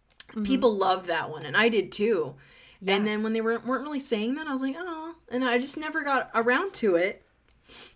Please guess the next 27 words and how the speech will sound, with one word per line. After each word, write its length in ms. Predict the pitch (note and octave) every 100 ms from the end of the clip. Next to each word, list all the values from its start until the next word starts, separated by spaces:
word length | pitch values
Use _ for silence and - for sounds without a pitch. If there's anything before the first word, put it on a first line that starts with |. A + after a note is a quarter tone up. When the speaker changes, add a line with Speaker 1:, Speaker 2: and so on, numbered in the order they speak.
| _ -
Speaker 2:
And, 500 | A#3 A3+ A3+ A3+ A3
um, 380 | A3 G#3+ G#3+ G#3
when 120 | A3+
I 60 | A#3+
watched 260 | A3 C4+
it, 40 | D4
I 20 |
was 80 | C4
like, 140 | B3
"What 140 | A#3+ C#4+
are 60 |
they 140 | F#4 F#4+
talking 260 | - D#4+
about? 160 | D4 A3
This 220 | A3+ -
is 60 | -
freaking 240 | - B3+ G#3+
awesome. 380 | B3 - E3
I 60 | E3
love 260 | E3 G#3+ B3+
this 220 | C#3 D#3
movie. 380 | C#3 B2+ C#3 - _ _ _ _
This 100 | A#3+
is 160 | B3 A#3
great." 260 | F#3+ G#3+ D4+
Speaker 1:
It's 80 |
fun. 600 | - - G4 F#4+ A#3+ F#3